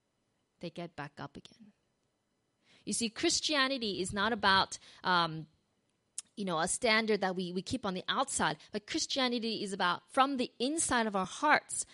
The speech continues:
saying, "Jesus, I cannot be kind, but I believe you can help me.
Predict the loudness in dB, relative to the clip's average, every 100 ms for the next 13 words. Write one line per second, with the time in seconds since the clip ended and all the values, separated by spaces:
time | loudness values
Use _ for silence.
0 | -14 -4 -2 0 2 4 4 4 2 0
1 | _ _ 2 4 4 2 4 4 4 2
2 | 2 -2 -2 -2 -2 -2 -2 -2 -6 -14
3 | -20 _ _ _ _ _ _ -16 6 8
4 | 8 4 -4 -6 -10 _ _ _ 2 2
5 | 2 0 0 0 -2 -2 -6 -6 -6 -6
6 | -8 -16 -16